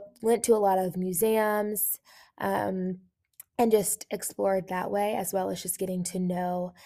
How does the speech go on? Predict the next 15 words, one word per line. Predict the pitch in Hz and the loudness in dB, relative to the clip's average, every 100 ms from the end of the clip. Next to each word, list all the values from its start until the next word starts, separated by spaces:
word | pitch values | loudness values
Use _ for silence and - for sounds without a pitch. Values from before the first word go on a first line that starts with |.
| - _ - | -20 _ -2
the | 214 | 2
other | 202 208 | 2 2
girls | 190 196 190 | 2 2 0
in | 190 | -4
my | 185 | -6
program | - 277 262 262 247 | 4 6 6 4 6
better, | 240 240 233 226 214 | 8 10 8 6 4
lots | 190 - | 0 -2
of | 185 | -6
movie | 190 196 196 | -2 -2 0
nights, | 196 185 190 190 - - - _ - - - | 2 2 2 0 -2 -2 -4 _ -20 -20 -2
um, | 196 185 185 180 180 208 | 2 2 2 0 -6 0
and | 202 196 190 180 | 2 2 0 -4
January | 196 214 254 285 285 285 | -4 0 6 8 8 6
was | 294 190 196 196 196 | 2 6 10 10 8